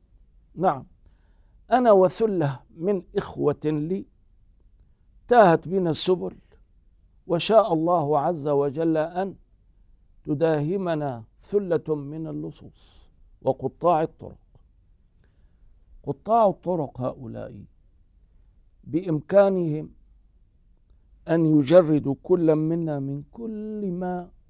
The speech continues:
يملكه من عتاد، من مال، من كساء، من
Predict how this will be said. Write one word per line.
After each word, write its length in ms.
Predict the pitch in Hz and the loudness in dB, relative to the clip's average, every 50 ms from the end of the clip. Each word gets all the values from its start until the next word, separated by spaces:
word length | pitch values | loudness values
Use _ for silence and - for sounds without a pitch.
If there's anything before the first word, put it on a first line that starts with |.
| _ _ _ _ _ _ - | _ _ _ _ _ _ -4
يملكه 1040 | 143 151 156 147 147 143 139 139 160 160 - - 151 143 131 123 139 151 151 151 151 - _ _ - _ _ | -2 -2 -2 -2 -2 -4 -4 -2 -4 -4 -6 -6 -6 -6 -6 -4 -2 -2 -2 -2 -4 -8 _ _ -20 _ _
من 280 | - 123 156 185 196 175 - 139 | -12 -8 -6 -6 -6 -8 -8 -8
عتاد، 440 | 151 - - 127 127 - 123 131 - _ _ - - _ _ _ _ _ _ _ _ _ | -10 -8 -6 -6 -6 -6 -6 -8 -12 _ _ -20 -20 _ _ _ _ _ _ _ _ _
من 320 | - 139 160 190 190 190 165 | -8 -2 -2 0 0 0 -2
مال، 420 | 135 139 135 131 127 120 123 139 170 - _ _ _ _ _ _ _ _ _ _ _ _ _ _ _ _ _ _ _ | -2 -4 -4 -4 -6 -8 -10 -12 -16 -18 _ _ _ _ _ _ _ _ _ _ _ _ _ _ _ _ _ _ _
من 340 | - 147 214 269 302 254 - - - - | -6 -4 -2 -2 -2 -4 -6 -10 -12 -8
كساء، 560 | - 196 - - 220 220 175 156 - - - _ _ _ - - - - | -6 -6 -2 4 6 8 8 8 6 2 -4 _ _ _ -20 -20 -16 -8
من 200 | 165 208 226 | -6 -6 -6